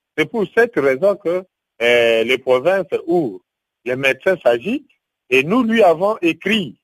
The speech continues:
s'il ne nous donne pas la réponse dans un bref délai, en ce moment-là, euh, nous allons, euh,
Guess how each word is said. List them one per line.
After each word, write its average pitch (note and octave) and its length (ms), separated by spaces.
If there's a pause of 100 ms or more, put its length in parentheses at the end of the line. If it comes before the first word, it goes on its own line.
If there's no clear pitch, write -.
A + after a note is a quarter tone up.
(420)
s'il A3 140
ne D3+ 80
nous F#3 140
donne G#3+ 280
pas D#3+ 160
la D3+ 160
réponse G3+ 420
dans C3+ 320
un D#3 120
bref D3+ 320
délai, B2 300 (360)
en C3+ 140
ce B3+ 140
moment-là, C4 580
euh, C3 280 (440)
nous G3+ 200
allons, G3+ 340
euh, A#2 400